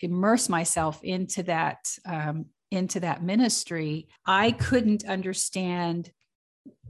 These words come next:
how this had happened. So I no longer wanted to believe in that God of my religious heritage, but my indoctrination into my religious he-, heritage, that also compelled me to believe that I had no right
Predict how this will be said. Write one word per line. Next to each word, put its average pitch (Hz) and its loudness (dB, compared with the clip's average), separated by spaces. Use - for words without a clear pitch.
how 190 4
this 185 0
had 180 -2
happened. 170 0
So 214 2
I 214 4
no 247 6
longer 202 0
wanted 180 -4
to 170 -12
believe 180 2
in 196 2
that 151 0
God 160 0
of 156 -4
my 160 -2
religious 156 -4
heritage, 240 0
but 240 2
my 202 6
indoctrination 185 2
into 262 6
my 202 4
religious 170 -2
he-, 185 -6
heritage, 165 -6
that 208 4
also 240 6
compelled 208 0
me 185 0
to 175 -2
believe 202 0
that 175 0
I 185 2
had 208 -2
no 175 -2
right 165 -2